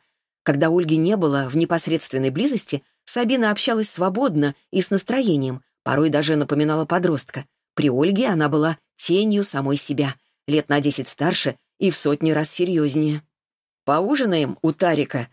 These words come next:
прервал мои размышления Владан. "Всегда рада встрече с ним, но я ужасно голодная", легко соврала я. "Здесь на территории был какой-то ресторанчик. Давай туда". "Одно дело, я не ел с самого утра,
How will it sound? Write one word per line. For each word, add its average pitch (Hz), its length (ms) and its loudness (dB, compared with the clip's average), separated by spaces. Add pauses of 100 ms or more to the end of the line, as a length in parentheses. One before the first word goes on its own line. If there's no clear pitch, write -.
(180)
прервал 170 420 2
мои 156 220 2
размышления 151 580 0
Владан. 143 420 -2 (560)
"Всегда 214 580 0
рада 185 320 2
встрече 156 420 -2
с - 100 -8
ним, 247 260 -2 (340)
но 196 80 4
я 190 160 2
ужасно 196 420 0
голодная", 160 720 0 (140)
легко 180 380 0
соврала 156 420 0
я. 147 240 -2 (260)
"Здесь 156 280 0
на 156 100 0
территории 180 520 2
был 170 140 0
какой-то 233 400 0
ресторанчик. 269 720 0 (200)
Давай 311 240 2
туда". 151 380 0 (800)
"Одно 175 340 2
дело, 156 240 0
я 180 360 0
не 214 260 0
ел 247 180 0
с - 40 -8
самого 208 320 -2
утра, 220 460 0